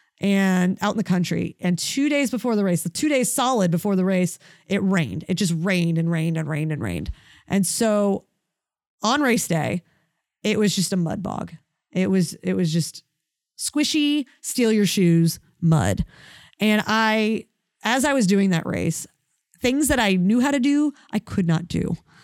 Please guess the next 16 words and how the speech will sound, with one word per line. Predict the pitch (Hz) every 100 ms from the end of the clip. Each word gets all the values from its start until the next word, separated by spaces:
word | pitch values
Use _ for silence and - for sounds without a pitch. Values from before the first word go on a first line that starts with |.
| - _
Um, | - 196 185 175 180 180 - _ _ _ _
and | 214 214
things | 226 220
I | 190
didn't | 175 254
know | 208
how | 190
to | 180
do, | 185
I | 170 -
definitely | 170 165 165 175
could | 180 -
not | -
do. | - - 196 - - -
And | 233 247
in, | 262 247